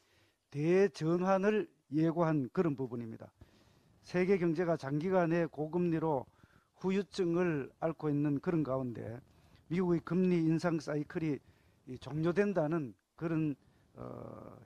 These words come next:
예고라고 볼 수 있겠습니다. 현재,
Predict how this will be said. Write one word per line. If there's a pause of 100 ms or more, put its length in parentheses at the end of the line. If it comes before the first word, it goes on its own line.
예고라고
볼
수
있겠습니다. (640)
현재,